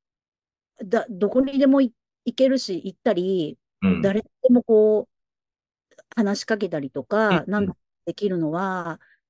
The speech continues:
Speaker 1: やっぱ十代の頃に、ただ若さの無謀さだけで、いろんなところをた-、ところにアタックしては、自分の満たされていくっていう経験をすごく繰り返して、
Speaker 2: うん。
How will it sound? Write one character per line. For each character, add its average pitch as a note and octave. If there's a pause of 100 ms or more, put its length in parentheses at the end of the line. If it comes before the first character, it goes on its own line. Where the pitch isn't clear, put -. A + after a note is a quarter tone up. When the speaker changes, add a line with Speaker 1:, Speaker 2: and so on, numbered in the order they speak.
(500)
Speaker 1:
や -
っ -
ぱ G3
十 C#4
代 C4
の E3+
頃 E3
に、 F3+ (1000)
た C#4+
だ C4+
若 A#3
さ F#3
の E3
無 D#3+
謀 G#3
さ G#3
だ D#3+
け F3+
で、 F3+
い F3
ろ F3+
ん A#3+
な C4
と G#3+
こ B3+
ろ A#3+
を G#3+
た-、 D#3+ (320)
と G#3+
こ G#3
ろ G#3
に D3+ (560)
ア F#3
タ A#3
ッ A3+
ク G3
し -
て G#3+
は、 A3+
自 F3+
分 F#3
の F3+
満 F3+
た G3
さ G3
れ E3
て D#3
い C#3
く D3+
っ -
て D3
い D#3
う E3
経 F#3+
験 F3+
を F3
す F3+
ご A#3+
く -
繰 F3+
り F3
返 B3+
し -
て、 D#3+ (580)
Speaker 2:
う -
ん。 -